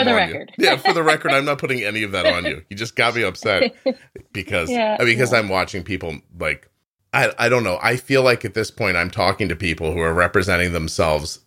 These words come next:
Speaker 1: in my mother's situation, for example, as learned
Speaker 2: Yeah.
Speaker 1: people.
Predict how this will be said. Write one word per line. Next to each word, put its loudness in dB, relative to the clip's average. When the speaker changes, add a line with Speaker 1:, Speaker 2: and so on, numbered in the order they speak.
Speaker 1:
in 0
my 2
mother's -2
situation, -2
for -2
example, -4
as -2
learned 0
Speaker 2:
Yeah. 2
Speaker 1:
people. -2